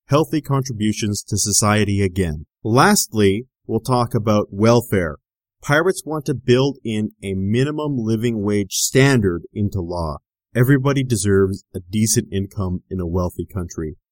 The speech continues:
All in all, I definitely like what they have to say. They certainly seem to be more than a one-issue party.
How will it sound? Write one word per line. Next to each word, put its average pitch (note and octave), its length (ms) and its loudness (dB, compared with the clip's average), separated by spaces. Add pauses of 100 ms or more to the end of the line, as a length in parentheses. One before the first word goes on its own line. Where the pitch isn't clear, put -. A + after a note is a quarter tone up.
(180)
All F3+ 260 6
in F3+ 80 2
all, D3 480 -2
I A2 160 -2
definitely C3 680 0
like G#2+ 460 0
what G2+ 220 -6
they G2+ 120 2
have F#2+ 320 -4
to F#2 100 -8
say. F2 420 -6 (180)
They A2+ 160 0
certainly C3+ 800 0
seem A#2+ 380 0
to A#2+ 140 -4
be G#2 400 -2 (260)
more A#2+ 400 4
than A#2 180 0
a A2+ 100 0
one-issue F#2 680 -4
party. F#2 460 -6